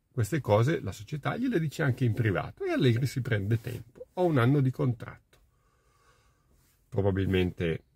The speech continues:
vuol capire che squadra gli verrà allestita l'anno prossimo, probabilmente sta valutando offerte che gli sono arrivate, non lo sappiamo. Ma questa è la situazione. Detto questo, chiedere che adesso venga esonerato, anche perché per darla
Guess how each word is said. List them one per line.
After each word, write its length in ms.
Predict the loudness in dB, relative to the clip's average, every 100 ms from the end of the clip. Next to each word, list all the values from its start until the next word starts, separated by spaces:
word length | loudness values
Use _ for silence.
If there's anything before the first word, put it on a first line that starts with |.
| _ _
vuol 280 | -2 0 0
capire 460 | -2 -4 -2 0 -2
che 120 | -6
squadra 360 | -4 -4 -2
gli 60 | -2
verrà 480 | -2 -4 -2 -2 -2
allestita 560 | -4 -4 -6 -8 -6
l'anno 240 | -4 0 0
prossimo, 540 | 2 0 -2 -6 -8
probabilmente 1000 | 0 8 8 8 6 4 2 2 0 -2 -6
sta 200 | -6 -6
valutando 680 | -4 -6 -6 -6 -6 -6 -8
offerte 540 | -4 0 0 0 -8
che 100 | -8
gli 100 | -10
sono 240 | -10 -2
arrivate, 400 | 0 2 0 0
non 140 | -2 0
lo 80 | 0
sappiamo. 440 | -2 -4 -8 -12 -20 -20 _ _ -20 -18 -2
Ma 120 | 0
questa 280 | 2 2 0
è 20 |
la 60 |
situazione. 320 | -4 -8 -12 -18 -20 -20 -20 -20
Detto 340 | -2 0 2 4
questo, 460 | 6 4 2 -6 -12
chiedere 520 | 4 6 6 2 -4 -6
che 100 | 0
adesso 400 | 4 4 4 2
venga 200 | 2 2
esonerato, 460 | 2 2 2 0
anche 220 | -4 -4
perché 320 | -4 -4 -4 -6 -10 -2
per 220 | 0 0 -8
darla 480 | 2 6 6 4